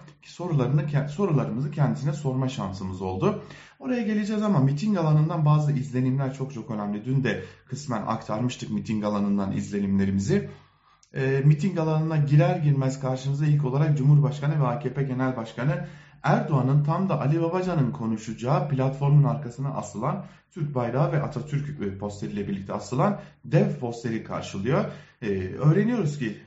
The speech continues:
e, partinin genel başkan yardımcısı Mehmet Emin Ekmen'den öğreniyoruz ki parti günlerce, neredeyse üç gün boyunca bu posterin indirilmesi için, yani en azından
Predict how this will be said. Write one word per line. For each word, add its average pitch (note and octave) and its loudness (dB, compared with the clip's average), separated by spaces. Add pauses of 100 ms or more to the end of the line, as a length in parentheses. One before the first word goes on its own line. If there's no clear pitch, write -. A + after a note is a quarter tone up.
e, G2 -12
partinin B2+ -2
genel A#2+ -2
başkan A2+ -4
yardımcısı G#2 -6
Mehmet G#2+ -4
Emin A2 -2
Ekmen'den A2 -4
öğreniyoruz A#2 -2
ki C3+ 0 (500)
parti A#2+ -4 (200)
günlerce, C#3+ 6
neredeyse C#3+ 0
üç G3+ -4
gün A#2 -4
boyunca G2 -2 (260)
bu C#3+ -2
posterin B2+ -2
indirilmesi A#2 0
için, D3+ -8
yani B2 2
en G#3 0
azından F3+ 2